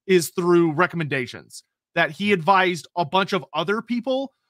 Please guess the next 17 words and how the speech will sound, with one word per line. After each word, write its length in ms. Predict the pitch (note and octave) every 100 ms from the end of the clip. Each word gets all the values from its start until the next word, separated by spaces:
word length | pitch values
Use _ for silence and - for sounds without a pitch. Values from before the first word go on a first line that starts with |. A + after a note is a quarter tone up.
| _
who 100 | G3+
were 140 | F#3+ F#3
like, 200 | E3+ D3
"Yeah, 160 | G3
this 200 | C#3 G3+
guy 200 | - C#4+
knows 340 | F#3 E3+ F3 D3
his 140 | C#3
shit. 340 | - E3+ C#3 -
Like, 120 | C#3
he's 220 | C#3 G3+ C3+
really 560 | C3+ D#3+ F#3+ F#3 E3+
good 220 | C3+ E3
at 100 | D#3
what 140 | C3+ C#3
he 80 | C3
does." 420 | C3+ A#2+ G#2+